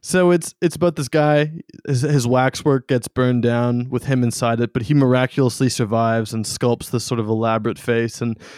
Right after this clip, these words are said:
exacts revenge on the people who have wronged him and, and, uh,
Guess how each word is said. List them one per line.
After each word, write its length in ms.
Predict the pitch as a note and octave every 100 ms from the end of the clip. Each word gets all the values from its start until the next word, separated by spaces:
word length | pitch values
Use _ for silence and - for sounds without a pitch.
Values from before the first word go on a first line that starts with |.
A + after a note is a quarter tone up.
| -
exacts 500 | C3+ A2+ C3 A#2+ -
revenge 480 | C3 G#2 A2+ A2+ A2
on 80 | A2+
the 80 | A2
people 320 | B2 A2+ A#2
who 140 | A2+ A2
have 80 |
wronged 380 | G#2+ A2 A2+ A2
him 200 | B2 A2+
and, 200 | A2 A2 _ - _ _ _
and, 360 | - A2+ A2+ A2
uh, 300 | A2 G#2+